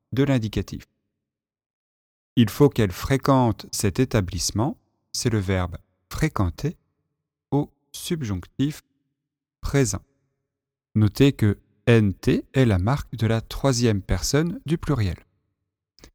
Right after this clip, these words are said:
Cas numéro trois, c'est un cas qui est plus rare. Il y a certains mots d'origine anglaise qui se prononcent ent ou unt. C'est le cas de management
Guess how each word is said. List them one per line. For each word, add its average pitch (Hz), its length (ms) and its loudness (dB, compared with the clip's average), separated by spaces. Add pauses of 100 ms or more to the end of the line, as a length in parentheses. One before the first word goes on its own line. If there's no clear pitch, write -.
(540)
Cas 185 140 4
numéro 135 320 2
trois, 180 560 0
c'est - 200 -4
un 127 100 0
cas 175 200 -4
qui - 220 -6
est 160 60 0
plus 156 260 0
rare. 107 400 0 (480)
Il 107 80 0
y 107 80 0
a 107 100 0
certains 113 460 -2
mots 127 240 -2 (220)
d'origine 104 580 -2 (120)
anglaise 113 580 -4 (120)
qui 135 120 -4
se - 120 -4
prononcent 107 720 -4 (460)
ent 117 400 -2 (260)
ou 123 80 -6 (100)
unt. 113 260 -2 (1120)
C'est - 140 -2
le 101 120 0
cas 107 280 -2
de 87 380 -4 (580)
management 127 800 -2